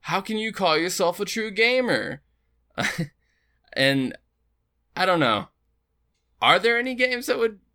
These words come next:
qualify you or disqualify you as a true gamer? Uh, I think, I think for every,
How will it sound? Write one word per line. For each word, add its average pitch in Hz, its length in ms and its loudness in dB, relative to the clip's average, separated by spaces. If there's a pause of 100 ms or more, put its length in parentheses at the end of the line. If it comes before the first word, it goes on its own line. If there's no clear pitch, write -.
(140)
qualify 175 560 2
you 196 160 0
or 175 60 2
disqualify 170 600 -2
you 165 60 0
as 160 100 -4
a 156 60 -4
true 160 200 -2
gamer? 165 760 -2
Uh, - 220 -4
I 139 60 2
think, 156 260 -4
I 139 100 -2
think 147 280 -2
for 151 200 0
every, 135 640 0